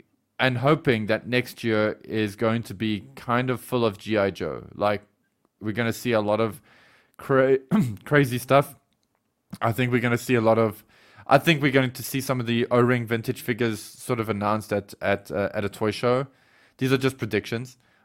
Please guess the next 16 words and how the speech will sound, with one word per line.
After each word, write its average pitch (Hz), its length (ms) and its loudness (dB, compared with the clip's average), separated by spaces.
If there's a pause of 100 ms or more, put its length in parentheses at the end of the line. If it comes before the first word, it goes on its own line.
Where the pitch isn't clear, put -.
of - 140 -14
course. 104 400 -4 (180)
Predictions 131 480 0
and 117 120 0
hopes. 120 400 -2 (540)
Um, 101 500 2 (580)
I've 120 160 -6
got 131 120 2
a - 20 2
feeling 135 260 0
we're 117 80 -2
gonna 113 180 0
see 120 180 -6
some 110 180 -4
of 104 100 -6
that. 139 360 2